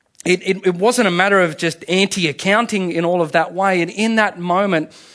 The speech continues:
I was pulled out of that orbit of that system by something greater and something more wonderful. And as someone that, you know, even today when I can dream and I can wonder and I can, you know, I'm a dreamer. I like to think about big things, but,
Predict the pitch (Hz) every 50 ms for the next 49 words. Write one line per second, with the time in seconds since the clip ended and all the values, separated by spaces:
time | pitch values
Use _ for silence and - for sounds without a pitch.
0 | - - - _ 175 196 220 226 226 208 - - - - - 214 226 214 208 196
1 | 185 170 180 180 180 160 143 131 - - - - - 151 143 131 165 165 175 202
2 | 190 165 156 165 180 175 156 143 139 127 123 117 - 156 156 165 - - - -
3 | - 98 - - - - - - - - - - _ _ _ _ _ - - -
4 | _ - 143 131 - - 180 151 160 165 160 147 131 135 139 139 139 139 135 131
5 | 131 127 - - 156 - 143 135 127 120 123 120 110 120 120 113 120 - - -
6 | - - - _ _ _ _ _ _ _ _ _ _ _ _ _ _ _ _ _
7 | _ _ _ _ _ - 131 135 - - - 190 175 175 170 165 165 160 156 147
8 | 135 120 - _ 156 151 143 139 135 147 165 170 165 170 160 147 - - 151 139
9 | 151 156 160 156 151 151 143 139 139 139 135 135 139 139 139 143 151 160 156 -
10 | 147 135 127 135 143 151 151 151 156 156 156 151 143 127 131 139 151 151 147 -
11 | 156 131 131 131 131 147 151 156 147 151 151 151 151 151 147 143 139 139 151 147
12 | 151 - 151 139 143 147 147 147 143 143 165 180 131 117 135 151 165 151 139 135
13 | 131 147 151 151 151 147 147 127 - - - 165 160 - 165 147 147 147 147 147
14 | 147 156 143 147 - - - 156 151 151 147 143 143 131 127 - 135 131 -